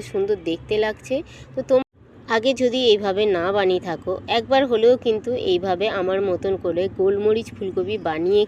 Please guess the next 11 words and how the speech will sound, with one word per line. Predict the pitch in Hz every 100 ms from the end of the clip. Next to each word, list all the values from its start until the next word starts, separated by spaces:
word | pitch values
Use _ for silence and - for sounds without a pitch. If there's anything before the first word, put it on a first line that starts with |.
| -
খেয়ে | 214 208 208
দেখতে | 214 226 233
পারো। | 233 302 - - - - 208
আশা | 247 294
করি | 302 294
ছোট | 285 254 262
থেকে | 262 247
বড় | 202 175 208 -
সবার | 180 175 208 208
কিন্তু | 214 - 185 196
ভীষণ, | 160 160 226